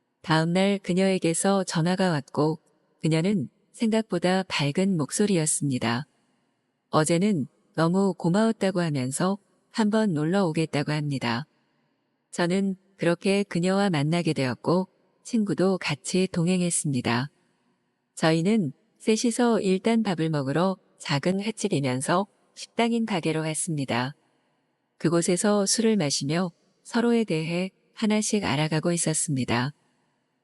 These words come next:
그녀에게 저도 여기 놀러 왔으며 집은 경기도라고 했습니다. 그녀는 내심 아쉬워하는 말투로 부산이랑 가까우면 좋을 텐데 하며 몇 번을 한탄하는 식으로 말을 뱉더라고요.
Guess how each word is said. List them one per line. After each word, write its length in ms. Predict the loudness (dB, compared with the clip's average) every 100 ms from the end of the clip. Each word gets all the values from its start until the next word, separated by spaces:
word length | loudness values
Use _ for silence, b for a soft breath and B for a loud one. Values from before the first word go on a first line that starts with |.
| _ -2
그녀에게 640 | 0 2 0 2 2 0 -6 _ -8
저도 540 | -2 0 2 2 -2 -2
여기 300 | 0 0 0
놀러 260 | 0 0 0
왔으며 560 | 0 -2 -2 -2 -2 -6 _ _
집은 480 | -4 -2 0 0 -2 -8
경기도라고 680 | -6 -4 -2 -2 -2 -2 -2
했습니다. 680 | -2 -2 -4 -4 -2 -2 -4 _ _ _ _ _ _ _ _
그녀는 540 | 0 0 2 0 0 -2
내심 360 | -2 0 0
아쉬워하는 640 | 0 0 0 2 2 2
말투로 600 | 0 -2 -2 0 2 0 -4
부산이랑 540 | -2 0 2 2 0 0
가까우면 680 | -4 -2 -2 -2 -2 -4
좋을 280 | -2 -2 -2
텐데 320 | -2 -4 -2
하며 380 | -2 -2 -2 -2 -6 _ -2
몇 200 | -2 0
번을 320 | 0 0 0
한탄하는 520 | 0 -2 0 0 0
식으로 460 | -2 -4 -2 0 0
말을 380 | 0 0 0 -2
뱉더라고요. 800 | -4 0 0 0 0 -2 -2